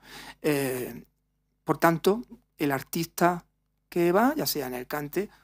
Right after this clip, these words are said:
o en la guitarra, también en el baile, pues se trata de que vaya con un recital, pero no es un recital al uso, como podría ser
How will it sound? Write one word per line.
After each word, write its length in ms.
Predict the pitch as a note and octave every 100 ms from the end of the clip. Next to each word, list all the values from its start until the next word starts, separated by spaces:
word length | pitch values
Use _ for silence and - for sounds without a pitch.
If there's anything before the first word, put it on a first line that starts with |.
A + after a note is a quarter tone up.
| _
o 220 | - C#3+
en 60 | C#3+
la 80 | C3+
guitarra, 340 | C3+ C#3+ D#3
también 360 | D#3 C3 C3+ C#3 - _ _
en 180 | D#3+ D#3+
el 140 | D#3+
baile, 420 | E3+ F3 F3+ G3+
pues 180 | G#3+ -
se 60 | D3+
trata 280 | C#3 C#3 E3+
de 140 | E3+
que 120 | C#3+
vaya 380 | C3+ D3 D#3 A3+ - _
con 160 | - D#3
un 80 | D#3+
recital, 600 | D#3+ D#3 F3 F#3+ F#3+ G#3 - _
pero 180 | D#3+ D3+
no 120 | E3
es 100 | -
un 80 | E3
recital 560 | D3+ D#3+ E3 D#3+ D#3+ -
al 100 | D3+
uso, 300 | C4 - C3
como 180 | D#3 D3
podría 320 | D3 D3 D3
ser 320 | - D#3 D3+